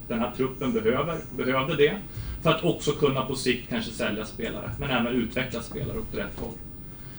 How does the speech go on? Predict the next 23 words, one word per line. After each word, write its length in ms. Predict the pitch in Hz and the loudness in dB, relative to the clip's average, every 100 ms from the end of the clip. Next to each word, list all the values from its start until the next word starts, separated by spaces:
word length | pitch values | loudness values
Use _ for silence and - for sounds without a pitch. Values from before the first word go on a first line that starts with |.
| - - | -12 -2
Ehm, 500 | 120 226 233 - - | 2 4 2 0 -2
så 120 | - | 2
att, 220 | 143 - - - - - | 2 0 -10 -12 -8 0
och, 180 | 156 | 2
och 80 | 165 | 6
nu 160 | 160 175 | 6 6
ligger 280 | 151 151 147 | 6 4 4
vi 200 | 131 120 | 4 2
där 220 | 135 127 | 2 4
vi 80 | 127 | 4
ligger, 420 | 175 170 180 180 - | 4 4 2 2 -2
och 100 | 143 | 2
det 140 | 135 | 4
är 40 | 151 | 4
såklart 440 | 143 131 123 120 | 2 0 0 0
en, 180 | 117 113 | 0 0
en, 260 | 120 120 123 | 0 -2 2
just 240 | 147 - | 2 2
nu 160 | 143 147 | 0 0
en 160 | 131 | 0
väldigt 220 | 131 127 117 | 0 0 0
stor 140 | 123 | 0
besvikelse. 720 | 117 113 123 127 151 143 - | 0 0 0 2 0 -2 -4